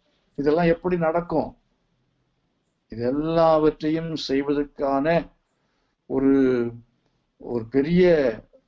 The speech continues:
ஓ, இப்போ நம்முடைய விஞ்ஞான அடிப்படையில எவ்வளவு அட்வான்ஸாக காரியங்கள் இருக்கிறதோ, நம்மளுடைய கைபேசியில சொன்னால் போதும் பதிவாகிவிடும். எத்தனையோ காரியங்கள் வந்திருக்கிறது.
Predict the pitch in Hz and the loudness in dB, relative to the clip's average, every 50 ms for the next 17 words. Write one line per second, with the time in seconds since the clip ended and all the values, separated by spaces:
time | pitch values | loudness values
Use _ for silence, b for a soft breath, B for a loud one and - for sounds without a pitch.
0 | _ _ _ _ _ _ _ _ _ _ - - - 117 117 117 117 117 117 117 | _ _ _ _ _ _ _ _ _ _ -20 -12 -6 -4 -2 -2 0 0 -2 -2
1 | 123 123 - 135 135 131 135 143 156 160 165 165 165 165 170 165 139 147 151 160 | -4 -6 -4 -4 -4 -2 -2 -4 -4 -4 -4 -2 0 0 -2 -2 0 -2 -2 -2
2 | 165 170 175 180 180 185 190 190 190 185 160 156 170 175 175 - 165 165 170 165 | 0 0 0 2 0 0 0 0 0 0 0 -2 -4 -4 -4 -4 -2 -2 0 0
3 | 165 170 175 190 208 220 - - 139 147 147 147 147 151 151 151 147 143 139 - | 0 2 0 0 -2 -4 -8 -8 -4 0 0 0 0 2 2 2 2 0 -2 -4
4 | _ _ _ - 120 120 131 139 147 151 156 156 135 - 147 139 131 131 131 135 | _ _ _ -20 -14 -6 -2 0 0 0 -2 -4 -6 -4 -2 0 0 0 0 -2
5 | 135 - - _ _ _ _ _ _ _ _ _ _ _ - 131 123 127 127 131 | -4 -6 -10 _ _ _ _ _ _ _ _ _ _ _ -6 -4 -2 -2 -2 -2
6 | 127 127 123 123 123 120 - 123 123 123 127 127 123 120 120 120 117 117 113 - | -4 -4 -4 -6 -6 -8 -8 -4 -2 -2 -2 -2 -2 -2 -2 -2 -2 -4 -4 -2
7 | 123 127 127 120 123 123 120 117 117 120 117 117 120 120 117 120 - _ _ _ | -2 -2 -2 -2 -2 -2 -2 -2 -2 -2 -2 0 0 0 -2 -2 -6 _ _ _
8 | _ _ _ _ _ _ _ _ - - - 113 110 127 139 143 139 139 135 135 | _ _ _ _ _ _ _ _ -14 -10 -6 -4 -2 0 2 0 0 0 0 0
9 | 135 135 135 135 - 127 123 131 131 127 123 123 120 123 123 120 123 120 113 120 | 2 2 2 0 0 -2 0 0 2 2 2 2 0 -2 -2 -2 -2 -4 -4 -4
10 | - 131 151 175 180 175 175 170 170 170 156 156 160 143 135 131 139 131 127 120 | -4 -2 0 0 0 0 0 0 2 2 0 -2 -2 -4 -4 -4 -6 -10 -12 -12
11 | 131 123 117 98 - | -12 -12 -12 -12 -14